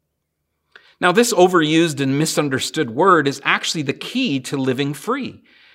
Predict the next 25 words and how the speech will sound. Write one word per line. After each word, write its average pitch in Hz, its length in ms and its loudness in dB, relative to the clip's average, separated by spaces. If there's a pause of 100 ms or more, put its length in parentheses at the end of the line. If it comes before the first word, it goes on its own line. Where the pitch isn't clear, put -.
(160)
We 147 160 0
repent 139 640 0
of 131 200 0
who 160 160 -2
we 196 280 -4
are, 110 420 2 (220)
and 143 180 0
we 147 120 0
change 143 760 0
through 143 140 -6
the 131 100 -4
power 123 640 0 (360)
of 123 140 -12
the 127 60 -4
Holy 92 380 -14
Spirit. 87 540 -18 (1300)
In 131 160 -2
this 139 140 -4
passage 127 520 -4
in 113 140 -6
Colossians, 104 800 -6 (540)
that 135 240 0
is 160 120 -2
what 151 240 -4
Paul 95 720 -6